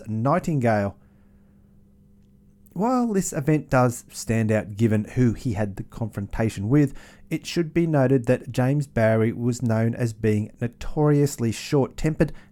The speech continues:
and prone to arguing with patients, colleagues, and even his superior officers. I have even read that he was involved in a duel of some sort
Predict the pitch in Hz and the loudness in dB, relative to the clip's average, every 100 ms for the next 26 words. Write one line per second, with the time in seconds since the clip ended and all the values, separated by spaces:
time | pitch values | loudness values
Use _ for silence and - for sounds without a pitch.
0 | - 151 151 - 131 131 143 - - - | -4 -2 -2 0 2 2 2 -2 -6 -2
1 | 120 120 113 117 110 104 92 - - 151 | 0 0 0 0 0 -2 -6 -8 -4 -4
2 | 147 165 - - - - - 139 127 123 | -2 -6 -6 -16 -20 -10 -2 2 2 0
3 | 120 - 143 139 - 117 113 120 127 - | -4 -8 -8 -8 -8 -6 -4 -4 -8 -8
4 | 107 110 - - 143 - - 113 98 90 | -6 -6 -8 -10 -8 -8 -4 -2 -2 -2
5 | - - 151 - 165 - 92 - - _ | -6 -4 -4 -2 -4 -8 -14 -16 -20 _
6 | - _ _ _ _ _ _ - - - | -20 _ _ _ _ _ _ -20 -20 0
7 | 196 190 - 180 170 156 135 131 135 117 | 2 2 2 2 2 2 2 2 0 0
8 | 131 131 120 120 113 123 123 117 110 107 | 0 2 2 0 2 2 2 0 0 -2
9 | 98 90 90 139 196 151 101 107 104 - | -4 -6 2 4 6 2 0 -2 -2 -2
10 | 104 95 | -2 -4